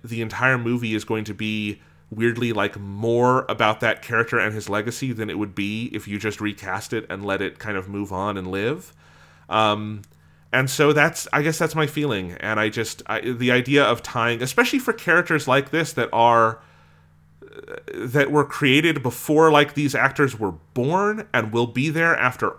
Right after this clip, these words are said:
all of them are gone, like, and have all been played by multiple actors at a certain point or will be in the history of film, like,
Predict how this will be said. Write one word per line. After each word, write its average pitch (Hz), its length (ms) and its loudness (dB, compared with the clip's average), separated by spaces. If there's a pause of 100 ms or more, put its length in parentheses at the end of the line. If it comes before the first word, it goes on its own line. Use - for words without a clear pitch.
all 127 300 4
of 156 80 0
them 180 180 0
are 180 80 2
gone, 170 460 0
like, 110 420 0 (800)
and 123 140 4
have 131 180 2
all 120 280 4
been 151 180 2
played 151 280 2
by 143 140 6
multiple 143 400 0
actors 139 340 4
at 143 80 2
a 143 60 0
certain 143 300 -2
point 147 260 -2
or 104 100 4
will 107 300 4
be 131 480 -2
in 123 140 -2
the 123 60 -2
history 135 340 -2
of 135 80 -2
film, 139 360 0
like, 98 380 -2